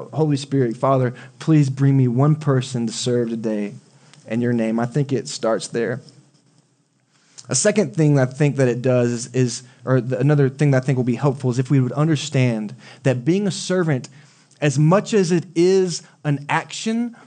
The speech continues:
being a servant ha-, is way more to do, has much more to do about the posture of our hearts than it does about the action we perform.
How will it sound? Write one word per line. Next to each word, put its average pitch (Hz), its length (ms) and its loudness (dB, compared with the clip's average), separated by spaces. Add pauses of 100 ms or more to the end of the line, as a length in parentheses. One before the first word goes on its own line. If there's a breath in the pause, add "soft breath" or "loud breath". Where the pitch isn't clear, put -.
(400 loud breath)
being 214 300 2
a 180 80 0
servant 156 680 0 (300)
ha-, 156 340 2
is 147 220 2
way 139 340 2
more 190 400 2
to 175 140 -2
do, 143 220 2
has 135 220 0
much 185 280 0
more 202 120 2
to 185 60 0
do 156 240 2
about 135 380 2 (180 loud breath)
the 135 100 -2
posture 180 760 -2 (160 loud breath)
of 147 160 2
our 131 160 2
hearts 151 520 0
than 147 140 0
it 135 100 0
does 139 200 0
about 123 220 -2
the 135 200 -4
action 135 480 -4
we 117 140 -4
perform. 120 480 -4